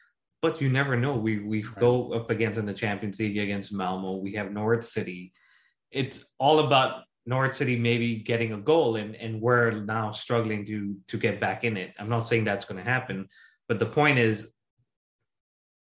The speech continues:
Speaker 1: nothing's guaranteed in football, and you've gotta earn it. And we've earned it, yes, in portions, but like you said, we've gotta earn it throughout a whole game and get more out of Lukaku, because ultimately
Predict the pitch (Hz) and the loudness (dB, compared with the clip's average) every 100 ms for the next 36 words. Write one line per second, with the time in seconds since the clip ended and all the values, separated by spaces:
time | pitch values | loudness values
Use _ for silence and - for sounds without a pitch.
0 | _ 127 156 156 135 139 123 113 120 127 | _ 0 2 2 2 2 4 2 -2 -6
1 | 104 104 104 107 107 104 98 110 117 110 | -6 -4 -4 -2 -2 -2 -2 2 2 2
2 | 117 117 104 104 - 110 110 104 113 113 | 0 0 0 -6 -6 -6 -4 0 0 0
3 | - _ 147 170 180 170 - 147 147 143 | -4 _ 0 2 4 4 4 2 2 2
4 | 143 123 - 143 143 160 156 147 _ _ | -2 -4 -2 0 0 -4 -10 -12 _ _
5 | _ 117 120 120 123 110 104 120 117 117 | _ 0 2 2 2 2 2 0 0 0
6 | 113 107 - 120 120 110 104 113 104 95 | 0 -2 -4 0 2 2 0 -4 -6 -4
7 | 120 120 104 98 - _ _ _ 127 131 | -2 0 -2 -6 -14 _ _ _ -2 0
8 | 117 147 156 131 139 143 139 127 123 117 | 2 2 2 -2 0 4 6 4 4 0
9 | 113 - 156 135 135 123 120 113 120 113 | -4 -2 -2 0 -4 -2 -2 0 -2 -2
10 | 131 156 143 120 110 113 107 | -2 -2 -2 -4 -2 -4 -4